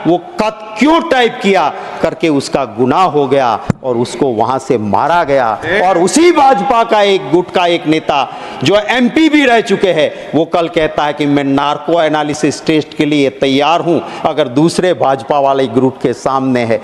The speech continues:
वो भी नार्को एनालिसिस टेस्ट करवा ले। तो ये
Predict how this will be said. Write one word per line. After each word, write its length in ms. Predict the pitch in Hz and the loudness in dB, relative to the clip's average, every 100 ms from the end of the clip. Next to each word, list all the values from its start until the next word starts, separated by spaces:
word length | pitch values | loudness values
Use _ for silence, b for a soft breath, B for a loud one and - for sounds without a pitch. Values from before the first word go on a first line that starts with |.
| B - | B 0
वो 120 | 127 | 0
भी 180 | 120 147 | 2 2
नार्को 440 | 131 131 113 139 | 2 0 -2 0
एनालिसिस 500 | 123 120 117 117 - | 0 0 -2 -6 -4
टेस्ट 260 | 131 117 - | -2 -2 -4
करवा 420 | - 117 123 139 | -4 -2 2 2
ले। 160 | 123 107 | 0 -4
तो 380 | - - - 156 | -6 -12 -2 0
ये 400 | 147 233 320 | 2 2 4